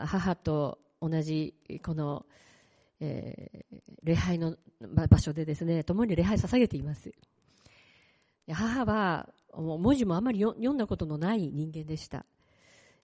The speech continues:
お魚屋さんをやって生きてきたんですね、一人で。自分の経営者ですけれども。えー、ですから、あ、まあ、母は得意なのは数字。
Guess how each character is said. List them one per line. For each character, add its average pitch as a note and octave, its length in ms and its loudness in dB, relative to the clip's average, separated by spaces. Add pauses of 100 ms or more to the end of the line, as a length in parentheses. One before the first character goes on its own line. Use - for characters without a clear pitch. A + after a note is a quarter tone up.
(160)
お - 60 4
魚 A3+ 360 0
屋 A3+ 80 0
さ G3 140 2
ん F3+ 140 2 (120)
を E3+ 120 2
や D#3 120 2
っ - 20 -4
て - 160 -6
生 D3+ 60 -4
き - 60 -10
て - 100 6
き - 60 -20
た D#3 120 0
ん - 20 -2
で C#3+ 80 -4
す F3 100 -6
ね、 G#3+ 80 4
一 G#3+ 180 -2
人 C#3+ 120 -6
で。 - 140 -10 (800)
自 D3 180 0
分 D#3+ 80 6
の D#3 60 -2
経 F#3 200 4
営 F3+ 60 6
者 D#3 140 -2
で C#3 120 -10
す - 80 -12
け - 100 -14
れ - 80 -12
ど F3+ 100 -12
も。 F#3 180 -8 (1400)
え - 180 -14
ー、 - 20 -12
で E3+ 100 -2
す - 80 -2
か E3 120 -2
ら、 D#3 360 -2
あ、 D#3 120 -4
ま D#3+ 60 -4
あ、 D#3+ 40 -2
母 G3 240 -2
は D3 320 -2
得 - 240 6
意 - 20 2
な A3 80 2
の F3+ 40 0
は D3 60 0
数 A3 240 2
字。 F#3 240 -2